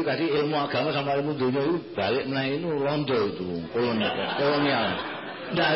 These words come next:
ada. Jadi kat-, saya katakan kalau di Islam tidak ada. Ah, semua ilmu fardu. Karena itu kalau kita melaksanakan dengan sadar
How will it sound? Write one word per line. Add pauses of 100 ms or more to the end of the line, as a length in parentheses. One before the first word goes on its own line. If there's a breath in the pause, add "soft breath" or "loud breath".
ada. (1300)
Jadi
kat-, (360)
saya
katakan
kalau
di
Islam
tidak
ada. (100)
Ah, (240)
semua
ilmu
fardu. (800)
Karena
itu
kalau
kita
melaksanakan
dengan
sadar